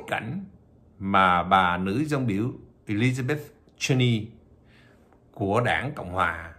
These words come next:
tại Wyoming bị loại bỏ chức vụ thứ ba của Đảng Cộng Hòa tại Hạ viện. Bà ấy tuyên bố sẽ trả thù, ngăn chặn không cho Tổng thống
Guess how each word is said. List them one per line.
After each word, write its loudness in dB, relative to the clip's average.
tại -2
Wyoming -4
bị -8
loại 0
bỏ -6
chức -10
vụ -10
thứ -10
ba -2
của -8
Đảng -4
Cộng -8
Hòa -4
tại -10
Hạ -10
viện. -12
Bà 0
ấy 2
tuyên 2
bố -2
sẽ -8
trả -4
thù, -4
ngăn 2
chặn 0
không 2
cho 4
Tổng -4
thống -2